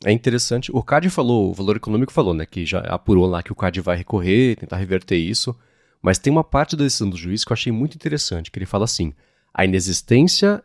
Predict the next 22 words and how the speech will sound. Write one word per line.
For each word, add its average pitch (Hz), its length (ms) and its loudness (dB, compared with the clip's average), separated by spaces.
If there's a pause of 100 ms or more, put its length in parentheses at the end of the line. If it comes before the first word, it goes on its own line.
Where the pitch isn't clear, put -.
de 123 200 2
concorrentes 139 640 0
diretos 117 580 2
no 123 80 2
ecossistema 107 640 -2
do 85 140 -4
I 82 80 -2
O 85 80 0
S, 147 420 2 (300)
reconhecida 127 720 4
pelo 147 180 4
próprio 98 300 -2
cad, 117 520 0 (360)
enfraquece 127 640 2
o - 20 4
argumento 127 520 2
de 117 100 2
urgência 120 720 2
na 143 140 4
implementação 147 580 -2
das 143 160 -2
mudanças." 98 880 -2